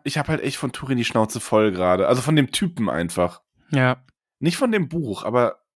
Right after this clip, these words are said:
Speaker 1: der Kerl, der, der frustriert mich.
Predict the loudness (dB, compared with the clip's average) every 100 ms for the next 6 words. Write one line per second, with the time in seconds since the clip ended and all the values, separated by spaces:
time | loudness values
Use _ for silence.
0 | _ _ -6 -4 -4 -2 -4 -4 -10 _
1 | _ -4 -2 -2 0 -2 -2 -6 0 -2
2 | 0 -8 -8 -14